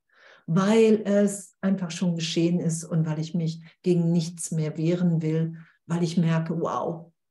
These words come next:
hey, hier stirbt keiner. Das ist ja das, was wahre Wahrnehmung uns ermöglicht, dass wir wirklich alle in den Armen Gottes sind. Das beschreibt Jesus ja auch, egal ob jemand gerade in den Körper reingeht, im Körper ist oder rausgeht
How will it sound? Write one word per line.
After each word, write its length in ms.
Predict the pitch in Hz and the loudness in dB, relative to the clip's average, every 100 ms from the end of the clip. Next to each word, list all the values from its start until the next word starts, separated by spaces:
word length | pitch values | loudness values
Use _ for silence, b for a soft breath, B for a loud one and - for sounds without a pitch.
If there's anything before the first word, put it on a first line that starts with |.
| _ | _
hey, 300 | 160 156 - - _ | -6 -6 -8 -18 _
hier 140 | 170 | -4
stirbt 500 | - - 196 180 - | -4 0 0 0 -8
keiner. 600 | - 160 160 156 165 - B B B | -4 -2 0 -2 -4 -10 B B B
Das 180 | 175 | 0
ist 160 | 190 160 | 0 -2
ja 100 | 156 | -4
das, 400 | 156 156 156 - | -4 -4 -4 -6
was 320 | 160 160 - | -6 -6 -4
wahre 360 | 165 165 165 160 | -2 0 0 -2
Wahrnehmung 720 | 165 170 180 160 160 151 - | -2 0 2 2 0 -2 -4
uns 320 | 160 160 - | -2 -2 -4
ermöglicht, 960 | - 160 165 165 165 175 160 160 - - b b b | -6 0 0 0 -2 -6 -6 -8 -12 -20 b b b
dass 220 | 180 175 | -2 2
wir 160 | 180 170 | 2 4
wirklich 560 | 190 196 180 160 165 - | 4 2 0 -4 -4 -4
alle 300 | 196 208 202 | 0 2 2
in 200 | 175 170 | 0 0
den 180 | 165 | 0
Armen 420 | 160 156 180 165 160 | -2 -4 -2 -2 -2
Gottes 460 | 156 160 156 156 | -6 -8 -10 -10
sind. 500 | - 156 160 160 - | -8 -6 -6 -8 -10
Das 120 | 160 | -10
beschreibt 580 | - 165 - 156 165 160 | -6 -6 -2 0 0 -2
Jesus 380 | 156 156 160 160 | -4 -4 -4 -6
ja 120 | - | -6
auch, 100 | 156 | -2
egal 400 | 180 175 170 202 | -2 0 2 4
ob 140 | 165 165 | 2 0
jemand 380 | 170 160 156 | -2 0 0
gerade 220 | 156 165 156 | -4 -4 2
in 180 | 208 | 6
den 180 | 214 190 | 6 4
Körper 380 | 185 175 170 170 | -2 -6 -6 -8
reingeht, 560 | 160 160 165 160 165 208 | -4 -2 0 0 -2 0
im 200 | 185 180 | 0 0
Körper 440 | - 156 160 156 | -4 -12 -12 -14
ist 200 | 160 - | -14 -10
oder 180 | 160 147 | -8 -8
rausgeht 600 | - 143 - - 165 165 | -10 -14 -14 -12 -12 -14